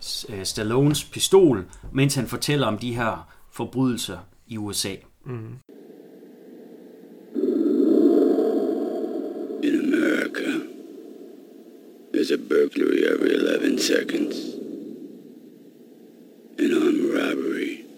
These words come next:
Speaker 3: every sixty-five seconds.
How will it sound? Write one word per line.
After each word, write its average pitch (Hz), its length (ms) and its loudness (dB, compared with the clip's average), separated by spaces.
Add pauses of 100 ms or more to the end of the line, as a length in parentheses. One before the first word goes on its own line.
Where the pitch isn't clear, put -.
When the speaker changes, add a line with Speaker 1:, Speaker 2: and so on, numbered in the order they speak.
(720)
Speaker 3:
every - 240 0
sixty-five - 880 0
seconds. - 560 -4